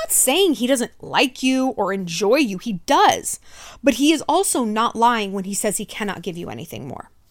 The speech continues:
Either because he's not capable of these kinds of emotions or because he doesn't want to. And you know what? Usually it's the latter. And, like, when we,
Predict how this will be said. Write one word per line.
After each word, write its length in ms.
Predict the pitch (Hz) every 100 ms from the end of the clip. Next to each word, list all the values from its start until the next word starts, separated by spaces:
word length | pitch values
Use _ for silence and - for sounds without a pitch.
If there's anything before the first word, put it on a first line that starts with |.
| - - -
Either 180 | 262 240
because 220 | 240 208
he's 120 | 180
not 200 | 190 240
capable 420 | - 247 202 214
of 100 | 196
these 160 | 185 185
kinds 220 | 214 196
of 60 | 185
emotions 480 | 185 175 - 226 - - -
or 120 | - 269
because 320 | 262 311 311
he 140 | 320
doesn't 360 | 285 247 247 175
want 240 | 147 135
to. 220 | - 156 180
And 140 | 214
you 80 | 220
know 120 | 254
what? 220 | 262 269
Usually 400 | 247 269 - 277
it's 180 | - -
the 140 | - 170
latter. 480 | 156 156 196 240 _ _ - - - -
And, 140 | 285
like, 160 | 311 -
when 200 | 294 285
we, 380 | 320 339 339